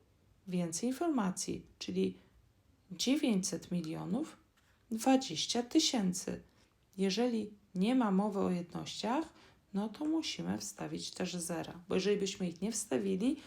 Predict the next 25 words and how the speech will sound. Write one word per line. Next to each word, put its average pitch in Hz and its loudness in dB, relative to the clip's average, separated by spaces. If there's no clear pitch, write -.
to 190 0
zamiast 240 0
dziewięćset 226 -2
milionów 208 0
wyszłoby 208 0
nam, 190 2
e, 180 0
wyszłaby 196 0
nam 190 2
liczba 196 2
dziewięćset 190 -2
tysięcy, 226 -2
co - -4
jest 208 -4
ogromną 175 -2
różnicą. 170 -6
Dziewięćset 233 0
milionów, 180 -2
bo 202 -2
mamy 185 4
mowę 180 0
o 240 0
milionach, 185 -2
dwadzieścia 196 2
tysięcy 185 -2